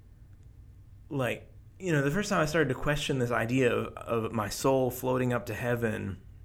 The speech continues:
and, like, realizing that that wasn't the biblical picture, it's like, okay, so that's cool.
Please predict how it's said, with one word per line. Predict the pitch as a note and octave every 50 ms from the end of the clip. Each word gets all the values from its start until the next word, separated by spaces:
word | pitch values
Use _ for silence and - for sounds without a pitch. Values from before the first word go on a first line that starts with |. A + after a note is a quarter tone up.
| - - - - - - -
and, | - A#2+ A#2+
like, | G#2 G#2 G#2+
realizing | A#2+ B2+ A#2+ B2+ A#2+ A#2 B2 B2 A2+
that | A2 G#2
that | G#2+ G#2 A2
wasn't | A2+ B2 A#2 A#2+ A2
the | G#2+
biblical | G#2+ A2+ A2+ A2+ B2+ - G#2+
picture, | - - A2 B2 B2 - - G2+ G#2 - - - - - - - -
it's | - -
like, | E3+ D#3+ -
okay, | - G#3+ G#3+ G#3+ A2+ - - - A2 - - - - - -
so | - - -
that's | E3 F3 G3 G3+ G3 -
cool. | - - B2 A2+ A2 A#2 C3 B2+ -